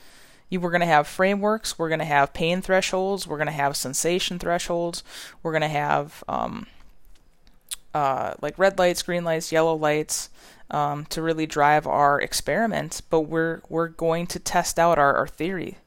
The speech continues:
And all along that experiment, we're going to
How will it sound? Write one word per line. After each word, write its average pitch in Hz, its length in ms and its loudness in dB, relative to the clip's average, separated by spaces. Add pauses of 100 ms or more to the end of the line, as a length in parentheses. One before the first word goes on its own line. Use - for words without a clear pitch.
(880)
And 147 540 2 (420)
all 165 280 8
along 160 560 2 (760)
that 156 500 2
experiment, 175 760 -2
we're 170 180 -4
going 156 260 0
to 151 500 -4